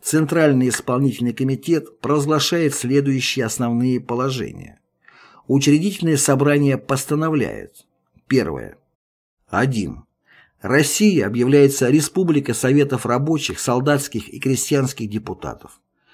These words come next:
Вся власть в центре и на местах принадлежит этим советам. Второе.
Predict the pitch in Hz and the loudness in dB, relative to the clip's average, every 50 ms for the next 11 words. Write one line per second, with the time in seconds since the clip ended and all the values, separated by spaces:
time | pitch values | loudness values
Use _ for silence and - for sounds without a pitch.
0 | _ - - _ - - - 147 143 156 160 165 151 139 - - - - 170 170 | _ -20 -20 _ -8 0 2 2 2 4 4 2 2 0 0 -4 0 0 2 2
1 | 160 143 135 135 131 127 117 123 127 127 113 - - 170 165 160 - - - - | 2 0 0 0 0 2 2 2 0 0 -2 -2 -2 -2 -2 -2 -4 -8 -8 -4
2 | 107 107 110 113 110 113 139 139 139 - - 113 107 - 107 101 - - 80 73 | -2 -2 0 0 0 -2 -2 -2 -4 -6 -8 -8 -6 -6 -8 -8 -8 -8 -8 -8
3 | 76 67 - - - - - _ _ _ _ _ _ _ _ _ _ _ _ _ | -10 -12 -14 -16 -20 -20 -20 _ _ _ _ _ _ _ _ _ _ _ _ _
4 | _ _ _ _ - - - 139 127 123 98 80 69 - | _ _ _ _ -20 -6 -4 -2 -2 -2 -2 -4 -6 -10